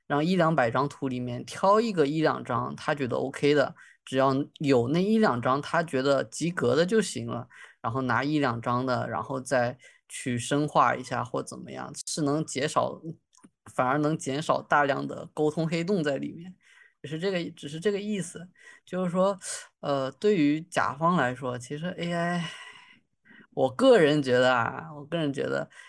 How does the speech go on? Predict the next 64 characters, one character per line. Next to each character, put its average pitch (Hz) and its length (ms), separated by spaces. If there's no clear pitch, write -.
因 220 160
为 226 200
是 160 140
这 180 140
样， 135 260
就 156 160
这 226 200
个 180 120
行 127 260
业 170 160
里 131 160
面 131 180
大 143 160
家 143 140
看 160 320
到 143 160
的， 123 300
比 135 100
如 127 120
说 139 200
游 127 220
戏 165 160
行 131 220
业， 131 260
然 127 120
后 127 100
我 120 180
们 120 200
看 139 200
到 120 140
那 123 140
种 120 180
比 123 80
较 120 80
尖 127 300
端 131 180
的， 127 60
比 123 160
如 127 80
说 123 120
黑 143 240
魂 127 320
啊， 120 200
比 - 160
如 - 120
说 131 400
顽 123 160
皮 151 200
狗 143 160
啊， 147 520
或 139 300
C 143 140
D 143 120
P - 160
R 147 240
呀， 139 200
那 143 100
些 143 100
都 147 140
是 147 160
最 196 260
顶 143 320
尖 151 260
的 131 260